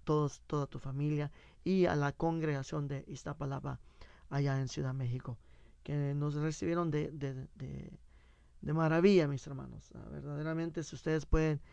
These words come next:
ir a México, el pueblo de México es un pueblo que, que ama a Dios y,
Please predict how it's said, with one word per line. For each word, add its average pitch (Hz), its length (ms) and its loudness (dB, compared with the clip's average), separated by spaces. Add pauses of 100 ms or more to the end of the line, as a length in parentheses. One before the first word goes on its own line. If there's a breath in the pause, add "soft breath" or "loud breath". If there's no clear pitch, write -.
(300 loud breath)
ir 160 140 2
a 156 60 4
México, 151 460 2
el 156 140 -4
pueblo 160 360 0
de 143 160 0
México 151 460 -2
es 143 180 -6
un 143 220 -2 (680 loud breath)
pueblo 147 380 2
que, 139 380 -4
que 135 180 -4
ama 139 420 0
a 135 40 -2
Dios 135 380 -2
y, 127 180 -6